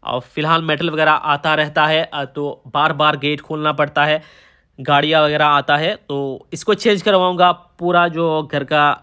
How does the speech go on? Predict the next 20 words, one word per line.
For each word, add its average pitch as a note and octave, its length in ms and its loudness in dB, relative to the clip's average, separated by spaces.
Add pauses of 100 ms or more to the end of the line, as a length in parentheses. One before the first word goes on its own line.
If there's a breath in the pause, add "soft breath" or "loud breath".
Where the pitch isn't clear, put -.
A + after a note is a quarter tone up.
(100)
काम D3 240 0
है D3 120 -2
वो C3+ 220 -2
ख़त्म D#3 260 -8
होने D3 240 -8
के D3 80 -6
बाद C#3+ 240 0
काफ़ी E3+ 440 -2
काम D3+ 300 -2
बाकी C3 380 0
है। D3+ 140 -2 (500 loud breath)
और D3 120 -4
सामने D#3 360 -6
का E3 100 -2
जो D3+ 140 -4
गेट C#3+ 400 -2
है F3 80 -2
ऐसे D3 340 -4
ही E3 120 0
मैंने D#3 280 -2